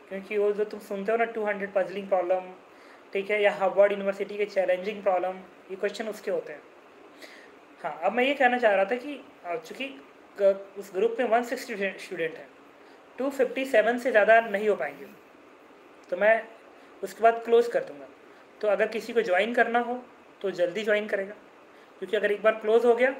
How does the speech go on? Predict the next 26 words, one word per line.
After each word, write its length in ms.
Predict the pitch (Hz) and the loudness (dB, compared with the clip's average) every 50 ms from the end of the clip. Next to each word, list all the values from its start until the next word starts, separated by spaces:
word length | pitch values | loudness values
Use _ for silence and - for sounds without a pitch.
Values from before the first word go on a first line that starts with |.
| - - - - - - - - | -10 -20 -20 -20 -20 -20 -14 -10
तो 60 | 208 | -6
दोबारा 380 | 190 202 190 196 196 196 214 220 | -2 0 4 4 6 6 6 6
मैं 140 | 220 214 202 | 6 4 2
ज्वाइन 220 | 185 190 185 185 180 | 2 0 -2 -2 -4
नहीं 100 | 170 156 | -8 -10
कर 100 | 151 135 | -10 -12
पाऊँगा, 260 | 131 - 139 - - - - - - - - - - - - - - - - - - - - - - - - - - - - - - - - - - | -12 -14 -18 -20 -20 -20 -20 -20 -20 -20 -20 -20 -20 -20 -20 -20 -20 -20 -20 -20 -20 -20 -20 -20 -20 -20 -20 -20 -20 -20 -20 -20 -20 -20 -16 -10 -8
ठीक 140 | 214 214 | -6 -4
है। 180 | 214 170 - 175 | -6 -6 -4 -2
ये 60 | 202 208 | -4 -2
सब 300 | 208 - 233 233 220 - - - - - - - - - - | 2 2 2 2 2 0 -12 -16 -18 -20 -20 -20 -20 -14 -12
केपीवाई 540 | 185 180 - - 196 196 196 196 196 202 208 | -12 -10 -6 -6 -8 -4 0 2 4 4 2
के 160 | 202 - 226 | 0 -6 -10
लिए 100 | 220 226 | -8 -6
एनएफ 340 | 180 180 185 208 214 214 - | -6 -2 2 2 2 2 0
है, 80 | 160 139 - - | -6 -8 -8 -12
extreme 520 | - - - - - - 240 233 226 220 | -16 -18 -20 -20 -16 -10 -10 -8 -6 -6
एनएफ 280 | 196 180 170 160 - - | -6 -6 -6 -8 -8 -12
है। 80 | 139 - - - - - - - - - - - - - - - - - - - | -20 -20 -20 -20 -20 -20 -20 -20 -20 -20 -20 -20 -20 -20 -20 -20 -20 -12 -6 0
Pathfinder 600 | 190 190 208 208 - - 202 202 202 208 254 269 | 4 4 4 4 4 2 0 2 4 4 4 4
केपीवाई 720 | 262 - 214 190 196 190 - 208 208 214 233 247 262 226 175 - - - - - - - - - - - - - - - - - | 4 2 -2 -4 -4 -4 -2 2 6 6 6 4 4 -2 -6 -12 -16 -20 -20 -20 -20 -20 -20 -20 -20 -20 -20 -20 -20 -12 -6 -4
से 80 | 220 | -4
कई 340 | 214 - - 214 208 233 240 | 0 4 4 6 6 4 2
times 400 | 240 - 220 214 220 240 240 240 | 4 4 4 4 4 2 0 2
आगे 240 | 214 208 196 202 190 | 2 2 2 0 -2
है, 140 | 170 - | -2 -2